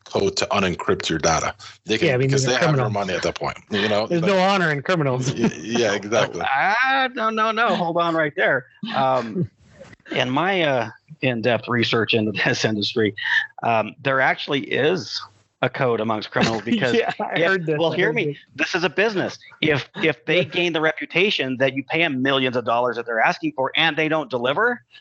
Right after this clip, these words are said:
Speaker 3: you think anybody else is gonna pay? So you're goddamn right they, they deliver. And I don't know what the statistics are. I'm guessing you made up the fifty-fifty because I think it's pretty much, I think it's quite a bit higher than that.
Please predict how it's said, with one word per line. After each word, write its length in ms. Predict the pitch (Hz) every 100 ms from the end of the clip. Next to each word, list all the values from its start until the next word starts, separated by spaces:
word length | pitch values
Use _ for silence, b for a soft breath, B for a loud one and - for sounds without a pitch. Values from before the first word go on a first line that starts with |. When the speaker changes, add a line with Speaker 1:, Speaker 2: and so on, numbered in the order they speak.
| _
Speaker 3:
you 120 | 139
think 240 | 151 165 151
anybody 260 | 143 131
else 140 | 135 120
is 80 | 117
gonna 160 | 120
pay? 320 | 110 127 180
So 300 | 214 160 139
you're 140 | 123 123
goddamn 300 | 175 220 180
right 220 | 160 226
they, 160 | 311 - _
they 240 | 143 131 -
deliver. 480 | 147 127 117 104 101 B B B
And 100 | 123
I 160 | 123 151
don't 180 | 202 165
know 100 | 160
what 100 | 156
the 80 | -
statistics 640 | - 127 160 - 131 147
are. 200 | 135 120
I'm 160 | 117 98
guessing 360 | 131 143 160
you 100 | 147
made 200 | 131 123
up 140 | 123 120
the 80 | -
fifty-fifty 560 | 117 117 107 117 117
because 260 | 104 120 107
I 80 | 107
think 180 | 147
it's 140 | 156 -
pretty 180 | 160 139
much, 340 | 131 - -
I 80 | 123
think 160 | 127 156
it's 100 | -
quite 200 | 131 113
a 20 |
bit 80 | 104
higher 240 | 110 139
than 120 | 101
that. 180 | 101 95